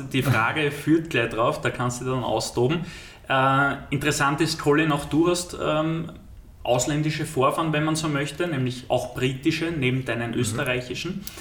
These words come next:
Speaker 1: Bist ebenso sehr affin in Englisch und Deutsch. Äh, vielleicht eingangs einmal die Frage, wie lebt ihr eigentlich eure Beziehungen zu den Familien und Bekannten in, in den anderen Ländern so im Alltag aus?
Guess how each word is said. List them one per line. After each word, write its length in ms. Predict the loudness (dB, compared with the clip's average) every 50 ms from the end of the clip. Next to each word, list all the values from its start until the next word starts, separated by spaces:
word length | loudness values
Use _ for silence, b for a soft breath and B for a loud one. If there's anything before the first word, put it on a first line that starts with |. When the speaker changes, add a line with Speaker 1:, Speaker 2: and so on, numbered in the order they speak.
| B B B B B B B B B -20 -16 -2 0
Speaker 1:
Bist 200 | 0 2 2 2
ebenso 760 | 2 2 2 2 2 4 4 6 6 6 4 2 -2 -8 -8 -6
sehr 280 | -2 0 2 2 2
affin 320 | 2 0 0 0 2 2 2
in 140 | 2 2
Englisch 360 | 2 2 2 2 0 0 0 0
und 160 | -2 0 2
Deutsch. 380 | 2 2 2 0 -2 -6 -8 B B B B B B B B B B B B B -20 -20 -20 -20 -20 -18 -14
Äh, 40 | -12 -10 -10 -10 -10 -10 -6
vielleicht 260 | 0 2 2 2 4
eingangs 380 | 2 2 2 2 2 2 2 2
einmal 160 | 2 4 4
die 100 | 4 2
Frage, 360 | 2 2 0 0 0 0 0
wie 60 | 0 0
lebt 480 | 0 2 2 0 0 -2 -4 -6 -2
ihr 160 | 0 0 0
eigentlich 300 | 0 0 -2 -2 -2 -2
eure 160 | 0 0 0 -2
Beziehungen 760 | -2 -4 -4 -4 -4 -4 0 2 2 4 4 4 2 2 0
zu 120 | -2 -2
den 180 | -2 -2 -2 -2
Familien 520 | -2 -2 0 0 0 2 2 0 0 0
und 160 | 0 -2 -2
Bekannten 880 | -4 -4 -4 -4 0 0 2 2 0 -2 -2 -2 -2 -2 -2 -4 -6 -8 -6
in, 280 | -4 0 0 0 0
in 160 | 0 0 0 2
den 140 | 2 2
anderen 400 | 2 2 2 2 0 0 0 0
Ländern 440 | 2 2 2 2 0 0 0 0 0
so 120 | 0 0 -2
im 120 | 0 0
Alltag 400 | 0 0 -2 -2 -4 -8 -8 -8
aus? 240 | -8 -10 -10 -12